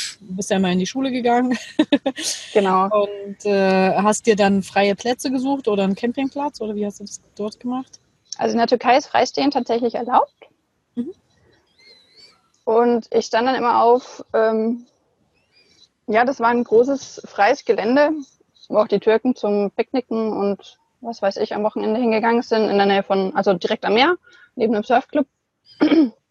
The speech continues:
Speaker 2: Und da hatte ich eben vorher schon gesehen, dass da öfter Wohnmobile stehen.
Speaker 1: Mhm.
Speaker 2: Und da habe ich mich dann auch einfach hingestellt. Und es war eigentlich tatsächlich unter der Woche mein Platz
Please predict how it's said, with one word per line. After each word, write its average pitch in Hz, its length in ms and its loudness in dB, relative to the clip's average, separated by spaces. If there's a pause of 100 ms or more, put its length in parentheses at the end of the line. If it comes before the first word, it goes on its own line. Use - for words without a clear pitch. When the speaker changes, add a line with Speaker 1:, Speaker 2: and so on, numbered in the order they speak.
(680)
Speaker 2:
Und 247 380 2
da 226 120 4
hatte 220 120 2
ich 233 80 -4
eben 233 140 2
vorher 226 240 2
schon 226 160 -2
gesehen, 220 360 0 (420)
dass 208 140 -6
da 214 160 2
öfter 208 240 0
Wohnmobile 208 440 2
stehen. 277 380 2 (400)
Speaker 1:
Mhm. 220 280 -8 (760)
Speaker 2:
Und 208 120 -8
da 196 60 -4
habe 196 100 2
ich 220 60 2
mich 226 120 4
dann 202 120 2
auch 160 100 6
einfach 254 240 2
hingestellt. 190 460 -2
Und 196 120 -4
es 208 120 -10
war 185 100 2
eigentlich 214 240 -4
tatsächlich 220 420 -4
unter 226 180 0
der 220 120 4
Woche 240 380 2
mein 208 220 -2
Platz - 420 -2